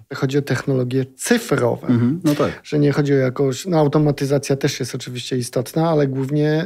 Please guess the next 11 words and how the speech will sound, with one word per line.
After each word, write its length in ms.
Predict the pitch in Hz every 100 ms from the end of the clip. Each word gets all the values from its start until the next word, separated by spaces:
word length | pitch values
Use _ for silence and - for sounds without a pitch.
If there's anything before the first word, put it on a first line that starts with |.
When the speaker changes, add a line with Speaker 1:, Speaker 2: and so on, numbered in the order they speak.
| 160
Speaker 1:
e, 120 | 139
główną 420 | 135 131 135 139
tutaj 640 | 131 139 135 135 135 139 160 143 131
rolę 300 | 127 123 127
grają 280 | 127 123 123
technologie 440 | 127 120 120 131
cyfrowe, 460 | - 139 135 117 -
nowe, 360 | 123 120 135 127
najnowsze 380 | 127 123 - 139
technologie. 380 | - 139 139 _ _ _ _
Speaker 2:
Bo 380 | 117 113 120 147